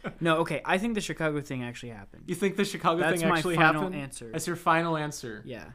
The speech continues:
Speaker 2: All right, well, so you got it right. I think I, I went a little easy on you
Speaker 1: Oh,
Speaker 2: this first
Speaker 1: okay.
Speaker 2: time around.
Speaker 1: Wow.
Speaker 2: Um, so those two fake articles are both from The Onion. Um,
Speaker 1: Uh-huh.
Speaker 2: discontinued Girl Scout cookies and Florida G O P disenfranchising communities.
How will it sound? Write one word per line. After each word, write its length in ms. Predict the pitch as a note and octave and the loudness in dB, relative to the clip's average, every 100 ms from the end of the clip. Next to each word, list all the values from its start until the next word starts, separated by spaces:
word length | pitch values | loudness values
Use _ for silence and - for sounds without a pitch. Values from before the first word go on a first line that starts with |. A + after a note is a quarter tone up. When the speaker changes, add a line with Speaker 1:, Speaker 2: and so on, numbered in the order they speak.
| - | 2
Speaker 2:
All 80 | D#3+ | 6
right, 240 | G3 C#3 | 6 4
well, 260 | E3 F3+ F3 | 0 0 -2
so 160 | - E3+ | -2 0
you 160 | F3 | 2
got 180 | G#3+ A3+ | 4 4
it 80 | A3+ | 6
right. 220 | E3+ D3 | 4 4
I 80 | G3+ | 2
think 220 | G3 A3+ | 0 -2
I, 180 | - C4 B3+ - | 0 0 0 2
I 120 | B3 | 4
went 180 | A#3 G#3+ | 4 2
a 40 | |
little 360 | G3 G3+ F#3 D#3 | 4 4 4 2
easy 280 | D3+ C3+ | -2 -2
on 120 | A#2+ A#2+ | -4 -2
you 80 | |
Speaker 1:
Oh, 80 | D#3+ D#3+ | -2 -2
Speaker 2:
this 80 | |
first 180 | D#3+ C#3+ | -2 -4
Speaker 1:
okay. 60 | B2+ | -6
Speaker 2:
time 180 | A#2 A#2 | -8 -8
around. 340 | A2 G2+ G#2 - | -10 -10 -14 -14
Speaker 1:
Wow. 240 | B2 A2+ B2 | -10 -8 -2
Speaker 2:
Um, 200 | B2+ B2 | -2 -2
so 160 | - | -4
those 280 | E3 F3+ F#3 | 0 0 -2
two 220 | - C4+ | -4 -4
fake 300 | A#3 A3+ G#3 | -2 0 0
articles 560 | G3+ F#3 F3+ D3+ B2+ B2 | 2 0 0 -2 -6 -6
are 140 | C#3 | -8
both 340 | B2 D#3 E3 E3 | -6 -2 -2 -2
from 200 | E3 D3 | -6 -4
The 120 | C3 | -4
Onion. 520 | B2 A#2 G#2 G#2 B2 - _ - - - | -6 -6 -8 -10 -12 -20 _ -20 -20 -18
Um, 120 | C3 | -10
Speaker 1:
Uh-huh. 340 | B2 A#2 A#2 D#3+ | -8 -6 -6 -6
Speaker 2:
discontinued 680 | D#3+ - E3 E3+ D#3 D3 | -6 -6 -8 -6 -6 -8
Girl 240 | C3+ C#3 C3 | -8 -8 -8
Scout 320 | - C3 - | -6 -6 -6
cookies 640 | C3+ A#2+ B2 A#2 A#2 - - | -12 -12 -10 -10 -10 -12 -12
and 340 | B2 A2+ A2 A2+ | -16 -14 -14 -16
Florida 360 | - B2+ B2 | -12 -10 -10
G 180 | A#2+ B2 | -10 -10
O 80 | A#2+ | -10
P 540 | A#2 B2 A#2 A#2 A2+ - _ _ _ | -10 -8 -4 -6 -8 -16 _ _ _
disenfranchising 920 | C3+ B2+ B2 - B2 A#2+ B2 A#2 B2 | -8 -6 -8 -6 -6 -4 -6 -6 -10
communities. 720 | A#2+ A#2+ G#2+ G2+ G2+ A2 - | -12 -10 -10 -10 -12 -14 -14